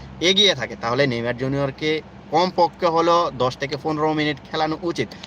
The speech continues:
কারণ তার একটা ইয়েলো কার্ড রয়েছে। So, ব্রাজিলের পক্ষে যদি রেজাল্টটা আসার সম্ভাবনা থাকে, কোচ ডুরিবাল জুনিয়র ওই মোমেন্টে যদি নেইমার জুনিয়রকে মাঠে নামিয়ে দেয়,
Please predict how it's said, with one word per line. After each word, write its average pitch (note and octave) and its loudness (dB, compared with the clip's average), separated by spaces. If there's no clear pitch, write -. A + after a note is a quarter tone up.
কারণ C3+ 0
তার C3+ 0
একটা C#3 2
ইয়েলো C#3+ 2
কার্ড E3 -2
রয়েছে। D#3+ 2
So, F#3+ 4
ব্রাজিলের E3 4
পক্ষে F#3 2
যদি G3+ 6
রেজাল্টটা D3 4
আসার B2+ 0
সম্ভাবনা G3 4
থাকে, C#3 0
কোচ D3+ 2
ডুরিবাল D3+ 2
জুনিয়র E3+ 2
ওই C#3+ 4
মোমেন্টে D#3+ 0
যদি E3 2
নেইমার C#3 0
জুনিয়রকে E3+ -2
মাঠে C#3+ 0
নামিয়ে F3+ 4
দেয়, A#2+ 4